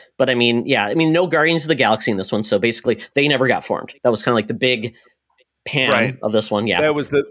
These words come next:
Speaker 2: that was the big, and again, you know, for me, I probably had a deeper connection to the first one because of my own deep-seated love of Captain America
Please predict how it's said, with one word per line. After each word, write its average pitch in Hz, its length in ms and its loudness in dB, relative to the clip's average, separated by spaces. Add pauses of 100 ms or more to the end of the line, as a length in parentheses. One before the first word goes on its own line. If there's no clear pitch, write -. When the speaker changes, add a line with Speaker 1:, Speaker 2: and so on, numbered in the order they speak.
Speaker 2:
that 151 120 2
was 143 140 -2
the 117 80 -16
big, 123 280 -4 (160)
and 262 160 2
again, 208 480 0
you 185 120 -2
know, 185 100 2
for 185 160 -8
me, 180 180 0
I 165 100 2
probably 156 280 0
had 143 140 0
a 120 40 -8
deeper 127 280 -4
connection 123 380 -6
to 110 40 -10
the 98 60 -10
first 117 260 -6
one 113 120 -6
because 110 280 -2
of 92 160 -6
my 101 320 2
own 101 480 -2 (480)
deep-seated 120 540 -2
love 110 240 2
of 107 100 -8
Captain 107 340 -2
America 104 460 -4